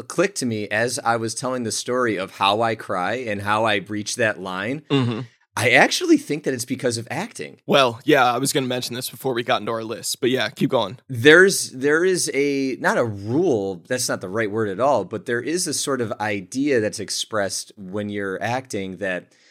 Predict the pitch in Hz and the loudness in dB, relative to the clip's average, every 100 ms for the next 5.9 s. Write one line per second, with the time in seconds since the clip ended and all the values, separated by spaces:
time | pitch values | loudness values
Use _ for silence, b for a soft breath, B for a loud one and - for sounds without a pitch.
0 | b _ - 117 202 - 147 - 185 202 | b _ -2 0 0 -2 -10 -2 -2 0
1 | 190 170 156 117 123 147 113 117 117 101 | -2 2 2 2 0 0 -2 -4 -4 -4
2 | - 113 117 95 - 98 110 113 107 101 | -4 -4 -4 -6 -4 0 0 0 -2 -2
3 | 110 87 - - 98 98 127 139 107 107 | -2 -4 -6 -4 -2 0 0 0 -4 -4
4 | 113 151 139 - 139 131 104 - 120 - | 0 2 2 -2 -2 -4 -6 -2 -2 -2
5 | 131 110 98 82 - 104 101 127 147 | -4 -2 -2 -2 -10 -6 -2 -2 -4